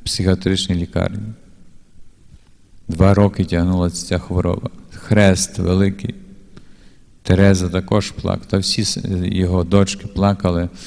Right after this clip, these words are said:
на-, над цим, що Бог йому дав такий хрест. Вони молилися.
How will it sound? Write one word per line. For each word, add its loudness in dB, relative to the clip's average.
на-, 2
над 0
цим, 4
що -4
Бог 4
йому 2
дав 4
такий -4
хрест. -6
Вони 2
молилися. 0